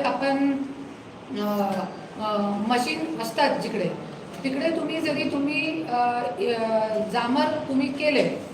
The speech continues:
जामर तुम्ही लावले आणि नेटवर्क डाऊन केले, तो हे जे हॅकिंग आहे ते आपण थांबू शकता. तो माझा पण हेच विचार चालू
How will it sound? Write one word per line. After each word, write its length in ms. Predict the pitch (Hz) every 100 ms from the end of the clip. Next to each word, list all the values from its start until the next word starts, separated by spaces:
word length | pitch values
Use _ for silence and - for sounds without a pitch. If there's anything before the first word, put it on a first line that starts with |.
| - - - -
जामर 340 | 226 247 277
तुम्ही 240 | 285 285 285
लावले 300 | 285 262 202 165 - - 196 208
आणि 440 | 247 294 302 285 -
नेटवर्क 540 | 240 247 247 269 285 277
डाऊन 280 | 247 269 277
केले, 300 | 302 277 190 - - - 262
तो 40 | 277 269 - 226
हे 260 | 254 277
जे 440 | 285 302 415 - 202
हॅकिंग 400 | 226 226 349 339
आहे 320 | 269 - - - -
ते 80 | 269
आपण 240 | 269 - 262 226
थांबू 240 | 202 202
शकता. 240 | 196 180 - - - - -
तो 80 | 247
माझा 320 | 226 247 277
पण 420 | 302 302 302 302
हेच 260 | 233 262 -
विचार 300 | 285 277 269
चालू 640 | 247 240 254 262 262